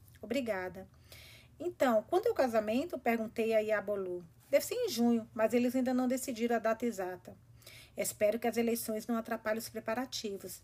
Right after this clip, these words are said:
disse minha cliente, inclinando a cabeça para que eu pudesse separar seus cabelos em quatro partes iguais. "É por isso que eles ainda estão esperando para marcar a data exata. Meu irmão quer ter certeza sobre a data das eleições." Eu zombei.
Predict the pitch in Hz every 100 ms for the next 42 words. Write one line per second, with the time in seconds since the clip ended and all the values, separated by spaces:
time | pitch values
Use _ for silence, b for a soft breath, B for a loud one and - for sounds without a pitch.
0 | - 208 - 208 208 226 214 202 233 262
1 | 247 240 226 226 226 208 202 208 240 220
2 | 233 233 233 220 220 - 220 220 214 208
3 | - - 202 208 202 214 - 208 214 -
4 | 208 - 226 202 180 190 180 - _ B
5 | B B B B B B B 208 202 240
6 | 247 - 285 277 285 - 285 - 269 262
7 | 247 254 254 - 247 247 247 285 220 190
8 | 190 190 - - 202 190 226 240 226 226
9 | - 339 - 277 277 247 247 247 240 220
10 | 233 226 214 233 233 233 196 185 180 -
11 | - - - - 214 220 220 196 190